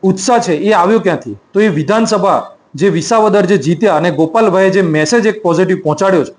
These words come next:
કે જો જનતા ધારે, અને વિસાવદરની જનતાએ જે મેસેજ પહોંચાડ્યો છે કે જો જનતા ધારે તો ત્યાં આગળ પૈસાની, અ, દારૂની કે પછી લુખ્ખા તત્વોની કોઈ પણ,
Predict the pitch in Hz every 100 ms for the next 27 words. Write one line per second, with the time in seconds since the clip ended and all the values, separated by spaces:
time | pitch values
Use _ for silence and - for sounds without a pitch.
0 | _ _ _ _ 196 185 247 185 202 214
1 | 196 170 196 143 - _ - 175 156 -
2 | 220 202 208 170 170 170 196 185 180 151
3 | 220 185 180 185 175 170 175 185 143 160
4 | 160 208 175 180 120 - _ _ - 180
5 | 185 185 190 190 185 147 151 190 190 190
6 | 196 - - _ 139 143 139 156 175 202
7 | 196 190 - _ _ 208 208 208 202 185
8 | 135 - _ - 170 185 220 202 196 196
9 | 196 190 180 190 220 180